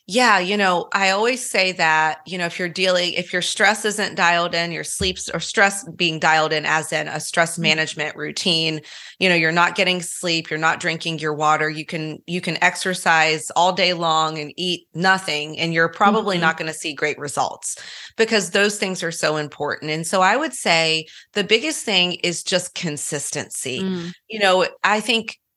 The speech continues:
Speaker 1: it's normal to think, you know, for the first four, six weeks, the motivation's high. You're like, "Yes, I can drink my water. I can get my steps in. I'm, you know, doing a grateful log every night, and I'm doing these things to reduce stress, and I'm meditating and all of this."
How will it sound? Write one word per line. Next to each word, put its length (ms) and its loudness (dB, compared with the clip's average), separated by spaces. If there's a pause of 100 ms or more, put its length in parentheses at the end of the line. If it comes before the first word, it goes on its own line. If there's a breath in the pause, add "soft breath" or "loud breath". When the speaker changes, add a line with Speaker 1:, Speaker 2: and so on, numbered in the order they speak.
(260)
Speaker 1:
it's 260 -6
normal 880 2 (160)
to 500 0
think, 420 0
you 60 0
know, 100 2
for 160 -6
the 100 -2
first 540 -2
four, 340 2
six 440 -4
weeks, 300 -2
the 100 0
motivation's 800 0
high. 340 4
You're 200 0
like, 280 -6
"Yes, 420 2 (320 loud breath)
I 60 2
can 160 -4
drink 300 0
my 140 4
water. 440 4
I 80 4
can 160 -6
get 180 0
my 140 -2
steps 500 -6
in. 280 4 (340 loud breath)
I'm, 260 4
you 140 0
know, 260 2 (220 loud breath)
doing 260 2
a 60 -2
grateful 540 0
log 280 4
every 300 -2
night, 380 2
and 180 0
I'm 160 0
doing 320 -6
these 220 -12
things 280 -4
to 120 -2
reduce 420 -2
stress, 400 0
and 80 -2
I'm 140 -4
meditating 640 0
and 80 -4
all 180 2
of 140 -4
this." 340 -2